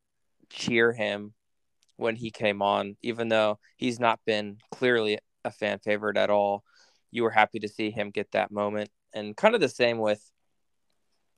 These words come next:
Pepe, too. I didn't feel like he got as big of a, as big of an ovation,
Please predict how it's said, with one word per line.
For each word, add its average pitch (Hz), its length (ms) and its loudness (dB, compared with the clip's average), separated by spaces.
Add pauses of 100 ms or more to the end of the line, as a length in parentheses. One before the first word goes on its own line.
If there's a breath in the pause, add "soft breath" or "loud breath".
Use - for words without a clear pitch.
(480)
Pepe, 110 320 4
too. 104 240 -2
I 107 80 6
didn't 113 200 -2
feel 104 120 -4
like 101 160 -2
he 107 220 -10
got 101 220 4
as 98 160 -4
big 101 240 -4
of 98 120 -4
a, 98 220 -2 (1400)
as 110 200 -2
big 113 260 0
of 113 140 2
an 117 100 2
ovation, 120 720 -2